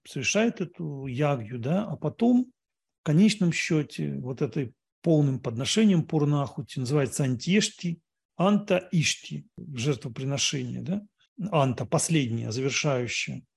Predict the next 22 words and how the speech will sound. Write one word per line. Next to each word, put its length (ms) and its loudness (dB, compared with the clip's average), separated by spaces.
Он 180 6
подносит 420 2
себя. 640 2
Вот 120 -8
в 60 -16
каждой 440 2
такой 300 2
яге 400 4
в 60 -14
конце 320 0
мы 120 4
жертвуем 400 -2
кокос. 500 -4
Это 120 -14
символ 480 0
вот 140 0
себя, 480 0
да, 260 0
атма, 300 -4
атма, 400 4
самарпана, 600 -2
себя 560 2